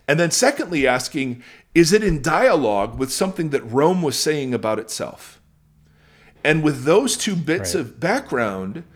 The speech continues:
Speaker 1: you can make sense of a lot of the book. Not all of it. There are parts of it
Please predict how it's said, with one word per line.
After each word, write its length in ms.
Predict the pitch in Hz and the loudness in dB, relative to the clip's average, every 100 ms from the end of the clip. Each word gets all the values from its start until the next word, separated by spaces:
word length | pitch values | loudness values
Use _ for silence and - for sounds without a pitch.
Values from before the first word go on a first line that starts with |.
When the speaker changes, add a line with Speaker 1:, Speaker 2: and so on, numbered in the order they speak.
| - - - | -20 -18 -6
Speaker 1:
you 140 | 190 | -4
can 240 | 208 170 | 0 0
make 200 | 156 165 - | 0 -4 -4
sense 500 | - 294 165 180 - | -2 0 0 -4 -2
of 180 | 180 | 2
a 40 | 170 | 2
lot 260 | 185 190 | 2 0
of 100 | 208 | -2
the 80 | 170 | -2
book. 240 | 156 190 190 | -4 -2 -2
Not 160 | 254 | 0
all 220 | 147 240 | 4 4
of 80 | 160 | 4
it. 100 | 143 | 2
There 120 | 175 | 0
are 20 | 220 | 0
parts 340 | - 170 190 | 0 -2 -2
of 80 | |
it 80 | - | -6